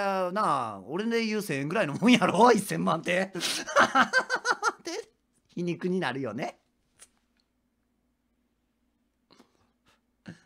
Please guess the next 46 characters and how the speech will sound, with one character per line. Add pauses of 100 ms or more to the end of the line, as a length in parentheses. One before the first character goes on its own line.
う
な
り
ま
す
よ
ね。 (2250)
う
ん
う
ん。 (1200)
は
あ。 (640)
す
ご
い
け
ど
興
味
ね
え
よ。
ま
あ、
他
人
が
儲
け
た
と
こ
ろ
で
な。 (100)
ま
あ、
す
ご
い
ね
っ
て
い
う。